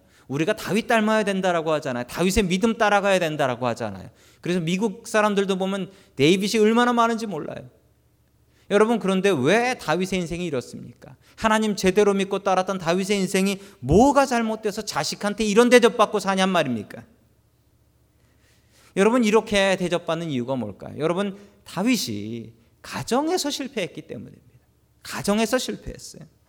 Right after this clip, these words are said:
여러분, 아버지는, 아버지는 가족을 부양해야 될 의무가 있습니다. 가족 부양의 의무는 주로 아버지들이 가지고 있죠. 여러분, 그래서 가족을 먹여 살리는 게 참 어렵고 그게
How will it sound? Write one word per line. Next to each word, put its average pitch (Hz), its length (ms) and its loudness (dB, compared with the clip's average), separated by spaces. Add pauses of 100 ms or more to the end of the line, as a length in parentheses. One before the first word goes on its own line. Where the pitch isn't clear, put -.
(600)
여러분, 208 260 4
아버지는, 147 840 0
아버지는 156 440 -2
가족을 165 460 -4
부양해야 165 560 -4
될 151 180 -2
의무가 139 440 -2
있습니다. 98 540 -8
가족 131 300 -6
부양의 151 360 0
의무는 147 280 -4
주로 147 200 0
아버지들이 123 540 0
가지고 113 340 -6
있죠. 104 260 -16 (680)
여러분, 214 280 2
그래서 175 680 0
가족을 202 380 0
먹여 180 280 2
살리는 180 380 -4
게 185 100 -6
참 - 360 -8
어렵고 139 720 0
그게 190 500 -4